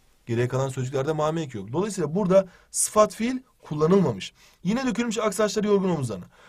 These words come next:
Buradaki yüklem dökülmüş. Bak yüklemleri şöyle kare için alıyorum. Yani daha doğrusu dikdörtgen için alıyorum Tonguç'um. Yüklem dökülmüş. Ee, burada da üşüşmüş. Dolayısıyla buralarda A'da da B'de sıfat fiil yok. Yorulmuş işçilere soğuk ayran ikram etmek istedi.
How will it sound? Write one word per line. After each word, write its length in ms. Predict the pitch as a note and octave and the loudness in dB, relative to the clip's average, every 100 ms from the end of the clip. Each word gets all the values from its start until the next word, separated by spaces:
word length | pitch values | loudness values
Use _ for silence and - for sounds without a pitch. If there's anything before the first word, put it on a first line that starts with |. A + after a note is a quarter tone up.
| - | -8
Buradaki 280 | D#3 A3+ A3+ | -2 0 0
yüklem 340 | G3 F3+ B3 C4+ - B2 | 0 2 2 0 -4 -2
dökülmüş. 720 | B2+ B2+ E3+ D#3+ F3+ B2 - | -2 -2 -2 2 2 0 -4
Bak 140 | A#2 - _ - - | -6 -6 _ -20 -12
yüklemleri 600 | B2+ B2+ E3 D#3+ F3+ A3+ | -6 -2 0 2 0 -2
şöyle 260 | E3+ E3+ | -4 -4
kare 220 | F3 D3 D#3 | -2 -4 -4
için 160 | C3+ | -4
alıyorum. 280 | A2+ G2+ G2 | -4 -6 -8
Yani 140 | G#2 | -4
daha 160 | A2+ A#2+ | -2 0
doğrusu 340 | A#2+ B2 G3 F#3+ - - | -2 -4 -6 -8 -18 -6
dikdörtgen 380 | B2+ B2+ C#3+ E3+ | -4 -4 -4 -4
için 160 | C#3+ B2+ | -4 -6
alıyorum 220 | G2+ F#2+ | -6 -8
Tonguç'um. 340 | F#2 F#2 - - _ - | -10 -12 -16 -20 _ -10
Yüklem 440 | C#3+ F3+ G#3 B3 - _ B2+ | -6 4 4 4 -4 _ -2
dökülmüş. 600 | B2 C#3+ D#3 F#3+ C#4 - _ _ _ - | -2 -2 -2 -2 -2 -8 _ _ _ -4
Ee, 260 | C3+ C3 C3 | 0 2 2
burada 260 | D#3 E3+ A3+ | 2 0 -2
da 60 | |
üşüşmüş. 520 | G#3 F3+ F3 A#2 - C#3 | -2 -2 -2 -6 -8 0
Dolayısıyla 320 | F#3 G#3+ F#3+ | 2 2 2
buralarda 460 | A3 A3+ G3+ A#3 - _ - | 6 4 6 2 2 _ 6
A'da 300 | F#3 G#3+ G#3+ | 8 8 4
da 120 | F3 | 4
B'de 240 | G3+ F#3 | 2 2
sıfat 340 | F3 - G3+ G3 | -4 -2 -2 -2
fiil 180 | G#3+ F#3+ | -2 0
yok. 180 | A2 - _ _ - | -2 -6 _ _ -10
Yorulmuş 420 | C#3 E3 G#3+ B3+ | -2 0 0 -2
işçilere 380 | B3 - G3 G#3 | -4 -2 0 0
soğuk 260 | - A3 G#3 | 0 -2 2
ayran 220 | G3 G3 | 2 2
ikram 240 | F3 D#3+ | -2 -2
etmek 180 | C3 A2 | -2 -8
istedi. 220 | - B2+ | -14 -18